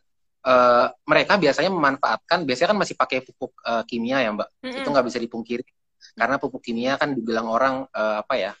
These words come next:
Speaker 1: eh, mungkin juga karena konstruksi, konstruksi sosial tadi, jadi kayak pupuk kimia tuh lebih tokcer, lebih bikin, eh, apa namanya, crops kita atau tumbuhan-tumbuhan pangannya itu lebih cepat tumbuh,
Speaker 2: Hmm.
Speaker 1: lebih berbuah, lebih besar, lebih banyak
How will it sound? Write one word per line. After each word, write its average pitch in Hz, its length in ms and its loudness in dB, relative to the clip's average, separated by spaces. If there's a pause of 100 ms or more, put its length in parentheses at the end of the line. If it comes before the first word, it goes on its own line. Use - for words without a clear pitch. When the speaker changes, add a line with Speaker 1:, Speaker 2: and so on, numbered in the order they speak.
(180)
Speaker 1:
eh, 95 240 -6
mungkin 143 240 -2
juga 131 240 0
karena 117 240 -2
konstruksi, 117 360 -8 (200)
konstruksi 123 400 0
sosial 113 320 0
tadi, 107 240 -4
jadi 123 160 -6
kayak - 160 -6
pupuk 113 280 -14
kimia 113 200 -4
tuh 139 160 -4
lebih 113 160 -8
tokcer, 143 400 -4 (480)
lebih 120 400 -2
bikin, 117 480 -4
eh, 110 320 0
apa 143 160 -2
namanya, 127 420 -4
crops - 300 0
kita 117 320 0
atau 117 80 -4
tumbuhan-tumbuhan 117 800 -4
pangannya 110 400 -2
itu 143 160 0
lebih 120 240 -4
cepat - 320 -8
tumbuh, 127 400 0
Speaker 2:
Hmm. - 80 -16 (160)
Speaker 1:
lebih 127 240 2
berbuah, 127 400 2
lebih 123 160 -4
besar, 165 320 4
lebih 131 160 -2
banyak 113 420 -2